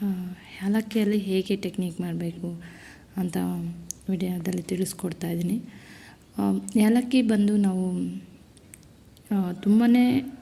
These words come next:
ದುಡ್ಡನ್ನು ಅಟ್ರಾಕ್ಟ್ ಮಾಡುವಂಥ ಶಕ್ತಿ ಇದೆ ಏಲಕ್ಕಿಗೆ. ಹಾಗಾಗಿ ಈ ಏಲಕ್ಕಿ ಟೆಕ್ನಿಕನ್ನು ಹೇಳ್ಕೊಡ್ತಾ ಇದ್ದೀನಿ.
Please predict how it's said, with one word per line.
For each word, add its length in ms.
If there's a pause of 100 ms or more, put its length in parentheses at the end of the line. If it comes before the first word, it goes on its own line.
(540)
ದುಡ್ಡನ್ನು 600
ಅಟ್ರಾಕ್ಟ್ 520
ಮಾಡುವಂಥ 440
ಶಕ್ತಿ 500
ಇದೆ 240
ಏಲಕ್ಕಿಗೆ. 600 (720)
ಹಾಗಾಗಿ 380 (460)
ಈ 240
ಏಲಕ್ಕಿ 340
ಟೆಕ್ನಿಕನ್ನು 840 (520)
ಹೇಳ್ಕೊಡ್ತಾ 600
ಇದ್ದೀನಿ. 180